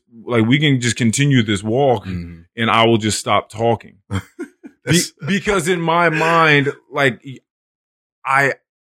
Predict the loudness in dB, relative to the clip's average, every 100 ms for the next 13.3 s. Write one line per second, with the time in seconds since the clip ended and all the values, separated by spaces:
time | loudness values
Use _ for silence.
0 | _ -6 -4 -2 -2 2 2 0 -6 -2
1 | -2 -2 -2 2 2 2 -2 -8 -14 -16
2 | -8 -2 0 0 -4 -2 -2 -2 _ _
3 | _ _ _ _ _ -12 -12 -10 -4 -4
4 | -2 -2 0 0 -2 -4 -6 -10 -10 -10
5 | -14 _ _ -20 _ _ _ -18 -16 -16
6 | -10 -4 -2 0 -2 -2 -2 -4 -12 -16
7 | -6 0 2 2 0 -2 -4 -4 -4 -6
8 | _ _ -8 -4 -4 -6 -10 -2 0 2
9 | 2 0 0 -2 -2 -2 -8 -6 -6 -6
10 | -8 -12 -8 -8 -8 -8 -8 -8 -10 _
11 | _ _ _ _ -10 -4 -2 0 0 -2
12 | 0 -2 0 0 0 0 2 2 0 -2
13 | -4 -4